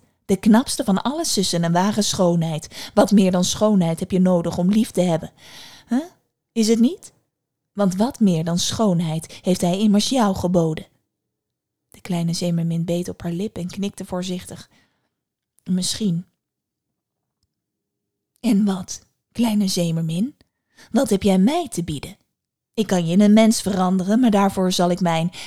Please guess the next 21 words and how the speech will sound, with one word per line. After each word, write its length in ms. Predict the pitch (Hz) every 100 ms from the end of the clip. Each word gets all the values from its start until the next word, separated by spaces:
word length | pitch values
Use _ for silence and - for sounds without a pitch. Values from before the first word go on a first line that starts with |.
| -
eigen 440 | 320 359 - 262
bloed 320 | 208 214 214 -
moeten 240 | 165 165
geven. 440 | - 160 156 - 160 - -
Wat 180 | 427 -
is 160 | 226 196
het 120 | 156
dat 160 | 165
jij 240 | 196 220 262
mij 200 | 254 240
kunt 220 | 247 233
geven 380 | - 180 156 -
dat 120 | 165
het 160 | 160 -
waard 340 | 208 196 196
is 140 | 185
voor 160 | - 185
mij 420 | 190 202 170 156 -
om 140 | 175
te 180 | - 180
bloeden?" 380 | 190 202 175